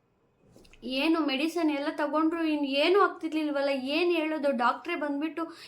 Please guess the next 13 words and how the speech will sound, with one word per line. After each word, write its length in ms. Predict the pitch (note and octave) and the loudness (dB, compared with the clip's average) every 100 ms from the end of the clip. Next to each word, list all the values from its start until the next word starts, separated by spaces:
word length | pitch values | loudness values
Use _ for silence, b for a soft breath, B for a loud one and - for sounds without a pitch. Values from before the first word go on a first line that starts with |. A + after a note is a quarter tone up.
| B | B
ಏನ್ 360 | C4 D#4 F4+ G#4 | -2 0 2 2
ಹೇಳಕ್ 400 | E4+ E4+ F4+ D#4 | 2 2 0 0
ಆಗ್ತಾನೆ 400 | D4 - E4 D#4+ | -2 -2 0 0
ಇಲ್ಲ 160 | D4 D4 | 0 -4
ನಮ್ಗೆ, 440 | C#4 C4 C4 C#4 | -4 -4 -4 -2
ಯಾವ 300 | B3+ A#3 C#4 | 0 0 0
ಥರ 140 | D4 D4 | -2 -4
ಈ 20 | C#4 | -2
ಜ್ವರ 200 | C4 B3 | -4 -2
ಅಂದ್ಬಿಟ್ಟು. 720 | C4 C4 A#3+ - C4+ B3+ A3+ B B B3 | -4 -4 -6 -4 -2 -2 -4 B B -8
ಏನ್ 340 | B3+ C#4+ D4 | -4 -4 -2
ಮಾಡಿದ್ರು 320 | C4 D4+ D#4+ | 0 0 2
ಹೋಗ್ತಿಲ್ಲ, 360 | D4 C#4+ C#4+ C4+ | 0 0 -4 -6